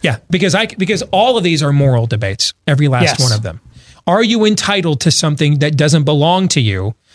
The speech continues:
Speaker 1: Which is how we, which is what limited government debates are about too, right?
Speaker 2: Correct.
Speaker 1: But really, that's a moral question, is it not? What we're talking about is legislating covetousness affirmatively. We're, we're taking, we're gonna, we're gonna, we're gonna legislate.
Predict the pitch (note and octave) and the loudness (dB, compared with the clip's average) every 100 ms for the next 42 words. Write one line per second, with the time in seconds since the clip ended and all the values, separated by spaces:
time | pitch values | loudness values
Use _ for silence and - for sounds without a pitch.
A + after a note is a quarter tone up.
0 | _ - F3+ F3+ C#3+ E3+ D#3+ D#3 D#3+ E3+ | _ -2 0 2 0 0 2 0 0 0
1 | F3 C3+ E3 E3+ C4 F#3+ C#3+ C3+ C3 C3 | 0 2 2 2 2 0 0 0 0 0
2 | - C3 B2 A#2+ A#2+ A2+ G#2 - G3+ C#3 | 0 0 0 -2 -2 -2 -2 -2 0 2
3 | C3+ F#3 - - G3 B2 F#3 F3 A3 G3 | 2 0 -4 -4 -4 -2 0 2 2 2
4 | D#3+ D3+ E3+ D#3+ F3+ F3+ G3+ F#3 - B2+ | 0 0 2 2 2 0 -2 -2 0 0
5 | B2 C#3 C3 E3+ - - - - F3+ F3+ | 0 0 0 -2 -4 -16 -10 -2 0 2
6 | G3+ G#3 B3 D#3+ C3+ C#3+ D3+ C#3+ F3 F#3+ | 0 0 0 0 0 0 0 2 0 0
7 | - E3 D#3 D#3+ - G#3 G#3 - B2+ C#3+ | -2 0 0 0 -2 -2 -2 -2 -2 0
8 | C#3 - D3 - A#3+ D4+ A2 D#2+ A2+ _ | -2 -2 -6 -4 -4 -2 -4 -6 -12 _
9 | _ _ _ - E3 G3 F#3 G#3+ B3 A3 | _ _ _ -4 0 0 0 0 0 0
10 | F#3+ - _ - G#3 G3 G#3+ F#3+ F#3+ G3 | -2 -4 _ -6 0 0 2 0 0 0
11 | F#3 F#3+ A3 G3 F3+ G3+ A#3+ B3 - D3+ | 2 2 2 2 2 0 0 0 -2 0
12 | C#3 D3+ | 0 -2